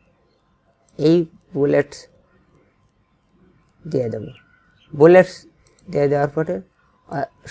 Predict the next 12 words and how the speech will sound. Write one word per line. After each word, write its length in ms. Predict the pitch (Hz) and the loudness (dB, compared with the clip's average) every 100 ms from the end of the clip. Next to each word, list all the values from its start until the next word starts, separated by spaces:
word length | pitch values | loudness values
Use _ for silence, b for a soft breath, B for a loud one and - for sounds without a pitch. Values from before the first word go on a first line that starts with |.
| - | -18
স্বয়ংক্রিয়ভাবে 720 | - 170 175 170 156 139 147 | -2 2 2 4 2 4 2
দেখেন 260 | 139 143 151 | 2 0 -2
bullets 340 | 135 135 139 - - | 0 0 0 -2 -6
পাঁচটা 300 | 131 - 131 120 | -6 -4 -4 -4
লাইনে 240 | 120 127 117 | -2 -4 -6
হয়ে 140 | 110 | -8
গেছে, 260 | - - - - _ _ _ _ _ _ _ | -12 -18 -20 -20 _ _ _ _ _ _ _
কারণ 180 | - 139 143 | -2 -2 0
পাঁচটা 260 | 139 139 160 | 0 0 0
লাইনে 360 | 147 139 160 170 | 4 4 4 2
আমি 100 | 160 170 143 | 2 0 -2
স্পে-, 320 | - 151 - | -4 -8 -8